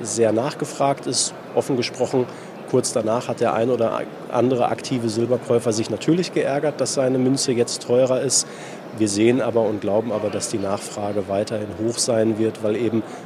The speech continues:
Silber sich auch zur Diversifikation im Edelmetallportfolio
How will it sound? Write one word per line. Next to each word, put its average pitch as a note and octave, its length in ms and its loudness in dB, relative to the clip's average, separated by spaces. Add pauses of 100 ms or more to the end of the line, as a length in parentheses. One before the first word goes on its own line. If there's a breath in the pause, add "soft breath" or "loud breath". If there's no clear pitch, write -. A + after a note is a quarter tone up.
Silber A2+ 300 4
sich G#2+ 240 -2
auch A2 160 0
zur - 160 0
Diversifikation A2 1000 0
im A2 100 4
Edelmetallportfolio G#2+ 1600 0